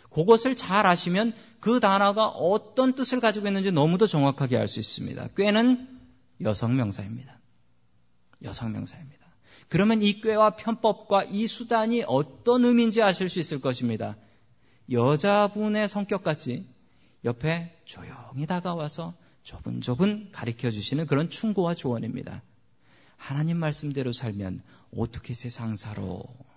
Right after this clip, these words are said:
세상 살려면 세상 법이 있어. 그것을 따라야지. 내 마음속에 이야기하는 세상의 꾀와 편법을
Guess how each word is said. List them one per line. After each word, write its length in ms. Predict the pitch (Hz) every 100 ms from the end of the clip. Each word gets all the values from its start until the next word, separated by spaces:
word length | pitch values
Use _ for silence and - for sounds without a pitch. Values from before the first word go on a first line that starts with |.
| _ _ _ _
세상 360 | - 175 202
살려면 680 | 196 190 196 196 208 214 180 - _ _
세상 440 | - 202 - 220 220
법이 260 | 226 240
있어. 540 | 226 - 220 233 220 165 - _ _ -
그것을 500 | - 131 117 165 -
따라야지. 640 | 180 190 170 - - - - _ _ _ _ _
내 240 | 160 214
마음속에 1000 | 214 185 226 226 - 240 220 226 214 - -
이야기하는 880 | 196 202 196 190 196 175 196 202 - -
세상의 600 | - 233 220 214 202 190 - -
꾀와 460 | 233 220 214 214 - - _ _
편법을 920 | - - 226 214 - 131 151 147 165